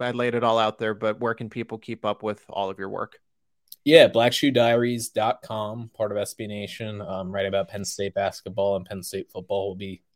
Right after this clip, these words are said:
Speaker 2: updating anything that's happening with the portal probably two to three times a week. So definitely check it out there. And then on Twitter, you can follow me at Poerbler, P O E R B L E R. That's Poerbler,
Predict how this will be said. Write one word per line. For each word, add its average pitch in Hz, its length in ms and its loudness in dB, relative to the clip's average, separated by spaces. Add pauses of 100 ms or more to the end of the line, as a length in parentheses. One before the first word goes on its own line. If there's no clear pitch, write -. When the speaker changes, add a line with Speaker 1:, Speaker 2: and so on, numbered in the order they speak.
Speaker 2:
updating 98 540 -2 (420)
anything 107 340 -4
that's 101 160 -2
happening 101 320 0
with 98 140 -6
the 92 80 -6
portal 101 340 0
probably 98 280 0
two 110 160 -8
to 104 80 -4
three 101 200 -10
times 92 320 -6
a 90 60 -6
week. 92 300 -6
So 101 120 -6
definitely 95 320 0
check 98 240 -4
it 95 80 -4
out 92 220 0
there. 98 240 2
And 98 140 -2
then 92 100 -4
on 92 140 -6
Twitter, 104 260 -6
you 98 120 -4
can 98 140 -8
follow 101 240 -2
me 98 140 -6
at 87 240 -6
Poerbler, 127 760 2
P 110 220 -4
O 104 120 0
E 107 100 -2
R 104 240 2 (100)
B 98 160 -4
L 110 200 0
E 123 80 -2
R. 127 260 -4 (260)
That's 92 160 -8
Poerbler, 98 500 -2